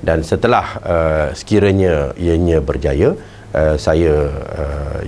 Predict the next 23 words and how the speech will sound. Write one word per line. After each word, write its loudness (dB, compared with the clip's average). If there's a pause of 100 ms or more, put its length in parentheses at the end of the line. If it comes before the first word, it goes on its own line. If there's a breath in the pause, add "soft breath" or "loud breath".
yakin 0
bahawa 2
pas -2
itu -6
sendiri 2
akan -2
dicampak -4
keluar -2 (400 loud breath)
oleh 2
umno, -2 (140)
ya. -2 (300 loud breath)
Eh, -2
ianya 2
hanya 2
satu -2
strategi -4
untuk -2
nak -6
tarik 2
perhatian -2
pas -2
untuk -6
bersama 0